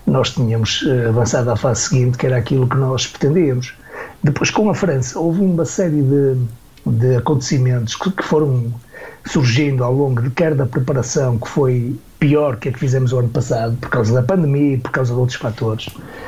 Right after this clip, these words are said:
Ehm, houve, tivemos imensos problemas com os defensores centrais da nossa defesa seis zero, que também são os pivôs no ataque, eh, com entorces sucessivas, com, eh, ou seja, chegamos a esse jogo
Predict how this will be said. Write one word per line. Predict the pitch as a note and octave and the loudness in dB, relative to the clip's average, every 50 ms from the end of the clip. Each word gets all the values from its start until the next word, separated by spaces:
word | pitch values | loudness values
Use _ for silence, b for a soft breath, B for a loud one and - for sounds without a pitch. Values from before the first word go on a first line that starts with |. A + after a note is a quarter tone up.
| B B B B B B - | B B B B B B 0
Ehm, | C3 C3 C3+ C3+ C3 C3 C3 B2+ C3 D#3+ A3 - - - E3 F3+ - | 2 2 4 4 2 2 2 2 0 0 -4 -6 -4 -2 0 0 2
houve, | A3 D#3 D#3+ C#3 C3+ D3+ E3+ F#3+ - - - | 2 2 2 2 2 0 -2 -4 -6 -6 -2
tivemos | - D3 F3 F3 D#3+ B2+ B2+ | 0 2 2 2 2 0 0
imensos | - E3+ D3 D#3+ F3 D#3+ - - | 0 0 2 2 2 0 -2 -4
problemas | - - D3+ D#3+ C#3+ C#3+ B2 | -4 0 0 2 2 0 -2
com | - - D3+ C#3+ | -2 0 0 0
os | C3 A#2+ | 0 0
defensores | - - D#3 B2+ - E3 D3 - - | 0 0 0 0 0 0 0 0 0
centrais | E3+ D3 B2+ A#2+ - B2+ B2 A#2 A#2+ B2+ C3 B2+ | 0 2 2 2 0 0 0 0 0 0 0 2
da | B2 | 2
nossa | A#2+ B2 A#2+ A#2+ - C3 | 0 0 0 0 0 0
defesa | A#2 - C3+ B2 A2+ | 0 2 2 0 0
seis | G#2+ - C3+ B2+ A2 G#2+ | 0 0 0 2 2 2
zero, | A#2 B2+ B2 A#2 | 2 2 2 2
que | B2 - - | 0 -2 -2
também | - E3+ D3 C#3 D#3 D#3+ C3+ | -2 0 2 2 2 2 0
são | - - D#3+ D3 D3 | 0 -2 -2 -2 -2
os | B2+ - | -2 -4
pivôs | - - - C#3+ B2+ A#2+ C3+ C#3 C#3 C3+ B2 A2 | -4 -2 0 0 2 2 2 2 2 2 0 0
no | C3 B2+ A#2+ | 0 0 0
ataque, | A2 - - A#2 A2+ A#2+ A2 - - - B B B B B B B B B B B B - | -2 -2 -4 -4 -4 -4 -6 -10 -14 -18 B B B B B B B B B B B B -2
eh, | C3 A#2+ A#2 | 0 0 0
com | A2 - C#3 C#3+ D#3+ | 2 2 2 4 4
entorces | D#3+ C3 B2+ D#3+ C#3+ B2+ A#2+ - | 2 2 2 2 0 0 -2 -4
sucessivas, | - - D3 B2+ - - - F3+ D3+ C#3+ C3 C3 B2+ B2 | -4 -4 -4 -4 -2 -2 0 2 2 2 2 0 -2 -2
com, | - - C#3 C3 C3 B2+ C3 | -4 -4 -2 0 0 0 0
eh, | C#3+ D3+ D#3 A#3+ | 0 -2 -2 -2
ou | F3+ F#3+ - - | -2 -2 -2 -2
seja, | - F3+ D#3 C3 C3+ | 0 0 2 2 2
chegamos | B2+ - F3 F#3+ F#3 F3 D3+ D#3 | 0 0 0 0 2 2 2 2
a | E3+ | 2
esse | D#3+ - - D3 | 0 0 0 0
jogo | C#3+ D3+ D3+ D3+ D#3+ E3 E3 | 0 2 2 2 0 -2 -4